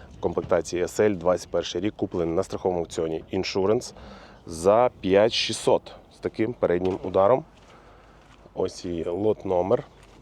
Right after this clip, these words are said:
Так, у нас подушки зірвані. Зараз не відкрию. В такому гарному золотому кольорі. S L-ка, А В Д,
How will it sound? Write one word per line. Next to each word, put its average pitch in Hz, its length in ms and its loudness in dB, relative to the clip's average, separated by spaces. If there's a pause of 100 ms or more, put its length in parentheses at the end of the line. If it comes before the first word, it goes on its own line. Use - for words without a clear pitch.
(160)
Так, 82 340 0
у 107 40 -6
нас 104 320 -6 (640)
подушки 92 800 4 (320)
зірвані. 92 460 4 (1300)
Зараз - 300 -8
не 98 60 -4
відкрию. 107 520 2 (1160)
В - 40 -16
такому 113 280 4
гарному 117 400 2
золотому 110 460 4
кольорі. 156 420 4 (1400)
S 104 240 0
L-ка, 139 320 6
А 98 120 4
В 95 140 -2
Д, 135 340 6